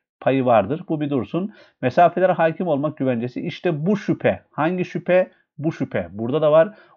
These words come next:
Bu geniş ova derken burada da bu sözcüğü var. Zaten en sık kullanılan işaret sıfatları bu, şu, öteki, beriki gibi sözcüklerdir.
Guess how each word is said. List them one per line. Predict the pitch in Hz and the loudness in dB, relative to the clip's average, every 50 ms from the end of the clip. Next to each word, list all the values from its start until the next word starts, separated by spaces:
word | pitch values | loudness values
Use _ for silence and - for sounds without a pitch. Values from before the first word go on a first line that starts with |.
| _ | _
Bu | - 143 190 202 | -6 -2 0 0
geniş | 170 175 175 185 190 - - | 0 0 0 -2 -2 -4 0
ova | - 165 139 127 123 | 4 6 8 8 8
derken | 139 156 147 - - 185 202 202 208 175 151 | 6 4 2 2 0 -4 -4 -4 -4 -4 -2
burada | 160 160 151 143 143 | 0 0 0 2 0
da | 165 165 143 | 0 -2 -2
bu | 156 160 | -4 -4
sözcüğü | 151 - 139 123 117 127 156 160 | -4 -4 -4 -4 -4 -2 -2 0
var. | 151 120 98 | 2 2 2
Zaten | 101 139 151 143 - 170 165 160 - - _ _ - - | 4 2 2 2 2 0 -4 -4 -6 -10 _ _ -8 -2
en | 165 180 196 | -2 0 0
sık | 196 - - 165 - - | -2 -4 -6 -10 -8 -6
kullanılan | - 147 143 139 139 131 131 131 127 104 110 - - | -4 -2 0 0 0 0 2 2 2 0 0 -4 -10
işaret | - - - 147 147 160 160 - | -8 -2 0 0 2 0 -2 -6
sıfatları | - - - 123 110 - - 123 104 120 160 175 - - - _ _ - | -6 -4 -2 -2 -2 -2 -2 0 2 2 2 2 0 -6 -20 _ _ -4
bu, | 120 135 143 139 135 131 131 - | 0 2 4 4 4 2 0 -6
şu, | - - - 147 143 135 131 131 127 _ _ - | -12 -8 -2 0 2 2 2 2 -2 _ _ -4
öteki, | - 143 139 - 147 131 - - 143 135 120 107 | -2 -2 0 0 0 -2 -2 -2 -2 -2 0 0
beriki | 113 127 135 139 131 - 160 139 | 2 2 2 2 0 -2 -2 -2
gibi | 123 127 143 131 | -2 -2 -4 -4
sözcüklerdir. | - 151 131 123 113 117 - - 120 101 98 127 185 214 | -2 0 0 0 -2 -4 -2 0 0 0 0 0 -2 -4